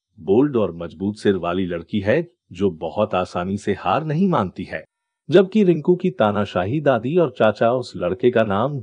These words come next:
जानना चाहते हैं, जिसके साथ वह सालों से भागने की योजना बना रही है, वह अभी उसका नाम प्रकट करने को तैयार नहीं है। उसकी बदतमीजी से क्रोधित होकर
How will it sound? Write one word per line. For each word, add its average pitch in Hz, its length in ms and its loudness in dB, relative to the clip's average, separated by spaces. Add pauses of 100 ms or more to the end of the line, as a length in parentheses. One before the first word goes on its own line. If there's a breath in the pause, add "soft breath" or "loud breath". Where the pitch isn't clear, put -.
जानना 147 380 0
चाहते 104 380 -2
हैं, 107 320 -4
जिसके 101 360 -6
साथ - 440 -4
वह 131 140 0
सालों 95 400 -2
से 123 160 0
भागने 95 480 -4
की 123 220 -6
योजना 95 420 -4
बना 95 240 -2
रही 98 240 -4
है, 127 220 -4 (460)
वह 196 180 6 (160)
अभी 107 280 -2
उसका 120 280 2
नाम 113 320 0
प्रकट 95 380 -4
करने 98 340 -6
को 131 160 2
तैयार 98 540 -4
नहीं 160 220 0
है। 104 220 -6 (440)
उसकी 185 280 6
बदतमीजी 113 640 0
से 151 200 0
क्रोधित 110 480 -2
होकर 107 340 2